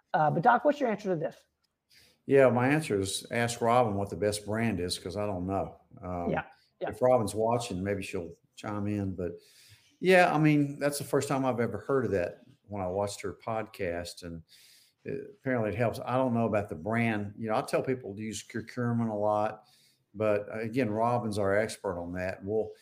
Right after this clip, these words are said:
Speaker 2: we'll either, if Robin's not on here tonight, we'll, we'll get you an answer as to which one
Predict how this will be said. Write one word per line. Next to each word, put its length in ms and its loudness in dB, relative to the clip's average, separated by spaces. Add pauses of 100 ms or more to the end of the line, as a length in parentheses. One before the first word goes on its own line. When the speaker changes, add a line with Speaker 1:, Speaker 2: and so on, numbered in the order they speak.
(260)
Speaker 2:
we'll 200 8
either, 320 6
if 200 0
Robin's 420 2
not 160 -2
on 180 0
here 180 -4
tonight, 380 -6
we'll, 340 -2 (380)
we'll 160 -12
get 280 -8
you 180 -14 (100)
an 120 -14
answer 500 -6
as 160 -10
to 140 -18 (220)
which 280 -10
one 260 -6